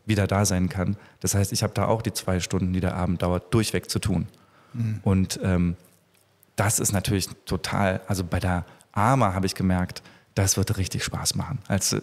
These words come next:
Speaker 1: zum ersten Mal diese Sachen hintereinander stattgefunden haben.
Speaker 2: Weil es eine permanente Verwandlung
Speaker 1: Eine
Speaker 2: ist.
Speaker 1: permanente Verwandlung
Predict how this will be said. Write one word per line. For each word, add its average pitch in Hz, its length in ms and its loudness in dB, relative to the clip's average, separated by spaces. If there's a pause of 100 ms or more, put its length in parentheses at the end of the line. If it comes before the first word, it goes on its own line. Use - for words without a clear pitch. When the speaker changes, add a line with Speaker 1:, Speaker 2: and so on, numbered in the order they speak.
Speaker 1:
zum - 160 -2
ersten 101 280 0
Mal 92 140 2
diese 98 160 0
Sachen 101 260 0
hintereinander 95 420 0
stattgefunden 92 640 -4
haben. 90 220 -6 (100)
Speaker 2:
Weil 113 120 0
es 110 120 0
eine 120 140 -2
permanente 117 560 0
Verwandlung 123 600 0
Speaker 1:
Eine 101 100 0
Speaker 2:
ist. - 80 -6
Speaker 1:
permanente 131 540 2
Verwandlung 147 680 2